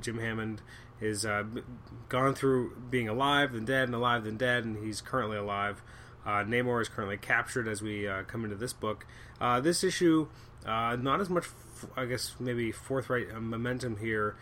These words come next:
It's a lot more of kind of recap of what's been going on. Um, we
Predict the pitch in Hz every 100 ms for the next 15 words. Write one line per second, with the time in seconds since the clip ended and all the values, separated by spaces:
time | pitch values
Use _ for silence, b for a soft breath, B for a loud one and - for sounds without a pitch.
0 | B B - 113 120 131 123 123 120 107
1 | 107 - 113 107 131 139 117 113 110 113
2 | 104 113 110 107 107 113 113 110 110 107
3 | 107 107 107 104 B B B - - 117
4 | 113 113 110